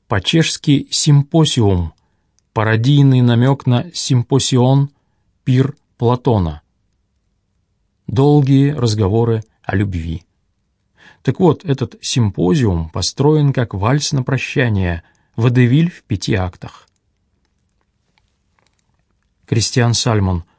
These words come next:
Что означает для вас слово «водевиль»? Милан Кундера. Форма, которая на первое место ставит интригу, со всем её механизмом неожиданных и утрированных совпадений.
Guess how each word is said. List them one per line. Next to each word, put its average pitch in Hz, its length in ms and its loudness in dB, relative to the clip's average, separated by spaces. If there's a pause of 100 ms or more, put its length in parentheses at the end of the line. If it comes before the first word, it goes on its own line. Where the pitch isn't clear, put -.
(440)
Что - 280 0
означает 139 560 2
для 120 200 2
вас 110 200 2
слово 101 440 0
«водевиль»? 127 600 -2 (920)
Милан 127 360 2
Кундера. 95 560 -2 (400)
Форма, 151 540 2
которая 143 480 2
на 127 160 2
первое 120 460 2
место 117 400 -2
ставит 127 520 -2
интригу, 127 680 -2 (360)
со - 220 -8
всем 165 420 -2
её 135 400 2 (520)
механизмом 127 840 4
неожиданных 123 840 0
и 127 120 0
утрированных 123 880 2
совпадений. 95 840 -4